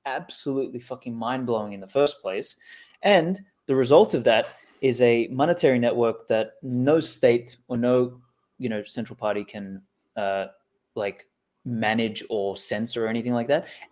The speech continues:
And we have a money that is fixed in supply. Like, and, and that to me, like, the big idea there is, like, it maps to energy and time, which are things we can't produce or create out of thin air, right? And that sort of, you know, uh,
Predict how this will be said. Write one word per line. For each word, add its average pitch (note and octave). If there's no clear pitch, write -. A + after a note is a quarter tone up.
And A#3
we C3+
have B2+
a A#2
money D3+
that B2+
is A#2+
fixed -
in B2+
supply. G#2+
Like, A2+
and, C3+
and D3
that G#3
to D3
me, D#3
like, A#2+
the B2+
big C3+
idea A#2+
there B2
is, G#2+
like, G#2+
it -
maps A#2
to A#2
energy A#2+
and G#2
time, A2
which G2
are A2
things G#2+
we G#2+
can't G#2
produce A2
or G#2
create G#2
out G2+
of G2
thin A2
air, G#2+
right? G2+
And B2+
that F3
sort D#3+
of, B2
you B2+
know, A#2
uh, A2